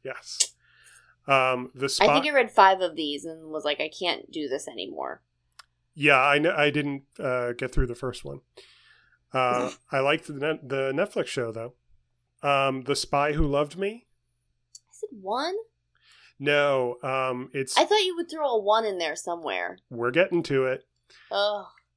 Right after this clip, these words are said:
Speaker 1: Um, The Spy Who Loved Me is number ten, and I, I
Speaker 2: Okay.
Speaker 1: chose The Spy Who Loved Me because I looked up both James Bond movies in order and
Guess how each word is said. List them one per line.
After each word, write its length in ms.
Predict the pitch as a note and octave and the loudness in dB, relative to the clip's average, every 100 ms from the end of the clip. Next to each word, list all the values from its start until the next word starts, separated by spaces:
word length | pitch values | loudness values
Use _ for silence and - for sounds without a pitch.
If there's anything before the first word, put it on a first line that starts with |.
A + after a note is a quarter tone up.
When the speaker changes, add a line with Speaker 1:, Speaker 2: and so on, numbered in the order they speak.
| - | 2
Speaker 1:
Um, 560 | C#3 C#3 C3+ C3 B2+ _ - | 4 6 4 -2 -10 _ -18
The 160 | D3 | -10
Spy 260 | C3 E3 E3+ | -2 2 4
Who 80 | F#3 | 4
Loved 180 | F3+ E3+ | 2 4
Me 80 | E3+ | 0
is 100 | D#3 | 0
number 240 | D#3+ D3+ C#3+ | 0 -2 -4
ten, 560 | - E3+ C#3+ A#2+ B2 - | 0 2 2 2 -4 -8
and 120 | - C3+ | -6 -2
I, 300 | C3 C3 B2 - | 0 -2 -4 -6
I 100 | C#3 | -2
Speaker 2:
Okay. 80 | D3+ | 0
Speaker 1:
chose 280 | E3 E3+ F3 | 2 2 2
The 100 | F#3 | -4
Spy 300 | - E3+ D3+ | 0 2 2
Who 100 | D#3 | 0
Loved 300 | D3 D3+ C#3+ | 0 0 0
Me 200 | C3 B2 | -2 -2
because 380 | A#2+ B2 C3 B2+ | -4 -6 -6 -2
I 140 | B2+ | -4
looked 340 | B2 D3 - D3+ | -2 -4 -2 0
up 280 | C3+ - _ _ _ _ _ _ | 0 -4 _ _ _ _ _ _
both 540 | A2 C#3+ D3 C#3+ - - | -2 0 2 0 -6 -16
James 400 | A#2 C#3 E3+ F3+ | -4 -2 -2 -4
Bond 400 | - D#3 D#3 C3 | 0 0 0 -4
movies 580 | B2+ C#3 D#3 F3+ F3+ F3+ | -4 -2 -2 -2 -6 -4
in 140 | E3+ | -4
order 500 | D#3+ E3+ F3+ F#3+ F#3 _ _ _ - | -2 -2 0 -2 -6 _ _ _ -4
and 400 | C3+ D3+ D3+ D#3 | 2 2 2 -4